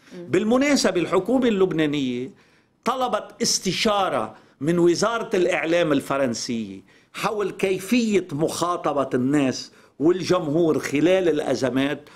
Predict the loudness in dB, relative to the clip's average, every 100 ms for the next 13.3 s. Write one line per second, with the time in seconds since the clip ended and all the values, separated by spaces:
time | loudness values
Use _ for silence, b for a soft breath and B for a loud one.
0 | B 0 2 0 0 0 2 2 2 0
1 | 0 0 2 2 4 4 2 0 0 0
2 | 0 -2 -4 -20 B B -4 -2 0 -2
3 | -2 0 0 0 2 2 2 2 2 2
4 | 0 0 -2 -2 -2 0 0 0 0 -2
5 | -4 -4 -4 -4 b b -2 0 2 4
6 | 4 4 2 -4 -4 -4 -4 -2 -2 -2
7 | -2 -2 0 -2 -2 -4 -2 -2 -2 -6
8 | -8 -10 -10 -14 -18 _ B B B B
9 | -2 0 0 -2 0 0 2 2 2 2
10 | 2 2 0 -2 0 0 -2 -2 -2 0
11 | 2 2 2 0 -2 -4 -6 -20 b b
12 | b -2 2 2 2 2 0 0 0 0
13 | -2 -8